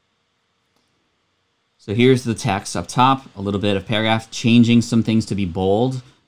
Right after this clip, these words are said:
can be great to stand out. Italics, you can use that as well. And I also have, because this is a giant thing, but you can see how, how easy it is to read when you have these.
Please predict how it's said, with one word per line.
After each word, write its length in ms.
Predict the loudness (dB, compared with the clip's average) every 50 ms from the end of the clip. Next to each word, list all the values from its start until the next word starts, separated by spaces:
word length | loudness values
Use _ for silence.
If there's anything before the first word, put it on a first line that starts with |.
| _ _
can 140 | _ -6 -4
be 120 | -4 -4 -4
great 440 | -6 -6 -4 -2 0 0 -2 -4 -6
to 100 | -10 -12
stand 300 | -8 -6 -4 -4 -2 0
out. 280 | 0 0 0 -2 -4 -10 _ _ _ _
Italics, 680 | -20 -18 -12 -8 -6 -4 -2 -4 -4 -6 -8 -12 -10
you 80 | -10 -8
can 160 | -6 -4 -2
use 160 | -2 -2 -2
that 160 | -4 -6 -6 -6
as 140 | -6 -8
well. 340 | -8 -6 -4 -4 -4 -4 -6 -10 _ _ _ _ _ _ _ _ _ _ _ _ _ _ _ _ _ _ _ _ _ _ _ _ _ _ _ _ _ _ _ _ _ _ _ _
And 340 | -10 -8 -6 -6 -4 -4 -4
I 120 | -4 -4
also 200 | -4 -6 -6 -6
have, 200 | -6 -6 -6 -6
because 240 | -8 -8 -8 -8 -8
this 160 | -8 -8 -10
is 100 | -10 -10
a 60 | -10
giant 340 | -10 -10 -10 -8 -8 -8 -10
thing, 140 | -8 -8 -8
but 100 | -6 -6
you 80 | -4 -4
can 100 | -4 -4
see 180 | -2 -2 0
how, 240 | 0 2 2 0 0
how 400 | -4 -4 -2 0 0 0 0 -2 -4
easy 380 | -4 0 0 0 0 0 -2
it 60 | -2 -4
is 120 | -4 -6
to 120 | -8 -8 -8
read 240 | -6 -4 -6 -6 -4
when 260 | -4 -2 -2 -2 -2
you 100 | -2 -4
have 380 | -4 -4 -4 -4 -4 -4 -6 -8
these. 360 | -8 -6 -6 -8 -8 -12 -16